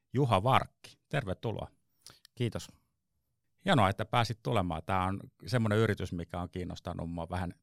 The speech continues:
Speaker 1: pitempään, ja tota, niin ajatuksena tässä jaksossa käydä – vähän läpi, että teidän liiketoimintamalleja ja toisaalta, että mitä sieltä konepelin alta löytyy. Ää, kerrotko, Juha, vähän kuulijoille itsestäsi tähän alkuun?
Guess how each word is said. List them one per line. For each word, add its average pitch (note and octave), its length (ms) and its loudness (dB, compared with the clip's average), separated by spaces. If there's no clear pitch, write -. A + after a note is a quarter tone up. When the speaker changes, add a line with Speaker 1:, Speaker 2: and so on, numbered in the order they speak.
Speaker 1:
pitempään, F2+ 640 0
ja D#2 80 -4
tota, D#2+ 400 -6
niin E2 200 -8
ajatuksena E2+ 520 -8
tässä F2+ 260 -6
jaksossa - 360 -8
käydä – D#2+ 340 -6
vähän A2+ 220 4
läpi, A2 340 2
että F2+ 300 -6
teidän F#2 220 0
liiketoimintamalleja F2+ 1040 -2
ja D#2+ 140 -2
toisaalta, E2 420 -6
että - 160 -12
mitä D#2+ 220 -6
sieltä D#2 260 -8
konepelin D#2+ 640 -4
alta D2 240 -12
löytyy. F2 600 -6
Ää, G2 240 0
kerrotko, - 520 -2
Juha, C3+ 200 0
vähän C3 200 -2
kuulijoille G2+ 420 -2
itsestäsi F2+ 420 -6
tähän F2 200 -4
alkuun? - 340 -8